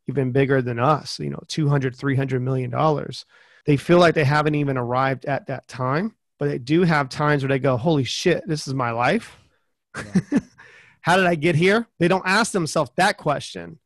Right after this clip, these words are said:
Speaker 1: They know how they got there. One point in my life, and this is probably in the last two years, I was like, "How the fuck did I get here?"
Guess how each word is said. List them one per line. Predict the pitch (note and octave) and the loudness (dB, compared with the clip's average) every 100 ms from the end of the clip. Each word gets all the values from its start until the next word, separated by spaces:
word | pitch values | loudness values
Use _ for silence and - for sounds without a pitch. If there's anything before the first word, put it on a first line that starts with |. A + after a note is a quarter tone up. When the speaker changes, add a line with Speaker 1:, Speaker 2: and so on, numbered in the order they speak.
| _ _ - | _ _ -2
Speaker 1:
They | F3+ | 0
know | D#3+ E3 G#3 | 2 2 4
how | G3 E3+ | 4 2
they | D3 C#3+ | 0 -4
got | B2 C#3+ - - | -4 -6 -6 -12
there. | C#3+ - - _ _ | -12 -12 -20 _ _
One | F3 D3 G#3 | -4 -2 -2
point | - A3 G#3+ | -2 -2 0
in | F3 | 0
my | D3+ | 0
life, | D3 D#3 | -2 -4
and | C3+ | -6
this | F3 | -8
is | F#3 B2+ | -8 -8
probably | - E3 D#3+ | -4 -2 -2
in | D#3 | -4
the | C#3+ | -4
last | C#3+ C#3 - | -4 -6 -6
two | D3 | -6
years, | C#3 F#3 D#3+ C3+ | -4 -2 -2 -2
I | C#3+ | -6
was | C#3+ C3 | -10 -8
like, | C#3+ C#3+ | -8 -8
"How | - F3 | -8 -6
the | E3+ | -8
fuck | - _ - - - | -10 _ -20 -20 -10
did | D3+ | -6
I | D3+ | -6
get | C#3 E3 | -4 -2
here?" | F3 G3 B3+ | -2 -2 -4